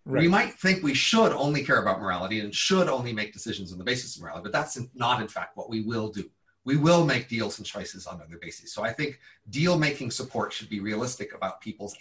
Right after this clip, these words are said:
Speaker 2: actual preferences and what they will actually do, and only account for the moral-, only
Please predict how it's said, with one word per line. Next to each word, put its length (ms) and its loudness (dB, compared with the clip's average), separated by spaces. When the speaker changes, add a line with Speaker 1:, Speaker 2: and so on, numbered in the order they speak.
Speaker 2:
actual 420 -4
preferences 520 -4
and 100 -14
what 120 -12
they 80 -14
will 180 -12
actually 420 -6
do, 300 -4
and 120 -6
only 320 2
account 380 -4
for 140 -14
the 80 -6
moral-, 420 -2
only 360 -2